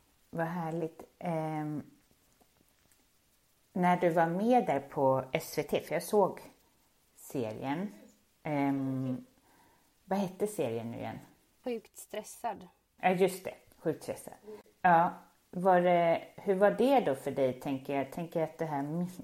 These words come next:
Speaker 1: påslaget, att det kanske, blev du inte
Speaker 2: Det
Speaker 1: trött
Speaker 2: var ju
Speaker 1: av det?
Speaker 2: verkligen, ja, <laughs> det var faktiskt väldigt tufft att, eh, för jag var också så här väldigt noga med att säga att, ja, men vi får hålla det till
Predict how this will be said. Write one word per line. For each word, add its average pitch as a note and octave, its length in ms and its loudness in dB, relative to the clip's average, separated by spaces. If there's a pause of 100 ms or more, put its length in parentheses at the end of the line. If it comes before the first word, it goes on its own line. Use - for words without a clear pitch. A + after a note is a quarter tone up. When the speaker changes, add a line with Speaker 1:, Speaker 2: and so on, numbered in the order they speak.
(140)
Speaker 1:
påslaget, F3+ 960 2
att C3 100 -6
det C#3 100 -4
kanske, C#3 560 -6 (920)
blev E3 240 -2
du F3 60 0
inte E3+ 160 -2
Speaker 2:
Det A3+ 140 0
Speaker 1:
trött B3 120 6
Speaker 2:
var G#3+ 180 2
ju C#4+ 80 0
Speaker 1:
av C#4+ 160 2
det? A#3+ 80 -2
Speaker 2:
verkligen, F#3 360 -4 (100)
ja, G3 560 -6 (400)
<laughs> G3+ 380 -18
det G#3+ 140 -2
var A3 180 -6
faktiskt G#3 380 -8
väldigt E3+ 280 -10
tufft - 420 -8
att, - 280 -12
eh, F3+ 180 -6 (360)
för F#3 80 -6
jag F#3+ 100 -4
var G3 100 -2
också G3 180 -8
så A#3+ 60 -2
här G3+ 80 0
väldigt G3 240 -4
noga G3 400 -8
med F#3 200 -10
att F#3 60 -14
säga E3+ 140 -10
att, - 80 -16
ja, D#3+ 60 -10
men G3 160 -10
vi F#3+ 100 -10
får A3+ 140 -12
hålla G#3+ 360 -4
det F#3 140 -6
till E3+ 280 -10